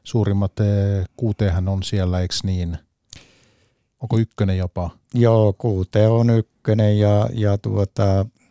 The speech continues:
Speaker 2: Q T oli semmonen mielenkiintoinen kyllä story, että reilu kaksi vuotta sitten mä en tiennyt, että semmoista firmaa edes on olemassa. Sitten mä kesäkuussa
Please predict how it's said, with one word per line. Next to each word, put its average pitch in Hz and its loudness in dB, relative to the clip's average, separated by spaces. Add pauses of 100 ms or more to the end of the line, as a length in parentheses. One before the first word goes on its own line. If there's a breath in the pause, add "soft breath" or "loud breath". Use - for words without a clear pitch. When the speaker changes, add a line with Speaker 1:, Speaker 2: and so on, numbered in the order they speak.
(600 loud breath)
Speaker 2:
Q - -2 (180)
T - -8
oli 104 2
semmonen 104 -2 (100)
mielenkiintoinen 92 -2 (420)
kyllä 95 -2
story, 92 -2
että 95 -4 (1160 soft breath)
reilu 87 2
kaksi - -4
vuotta 98 -4
sitten 95 -4
mä 92 0
en 90 -2
tiennyt, 92 -4
että 87 -10
semmoista 92 -6
firmaa 87 -4
edes 85 -6
on 90 -6
olemassa. 101 -2 (840 soft breath)
Sitten - -6
mä 90 -2 (400)
kesäkuussa 92 -2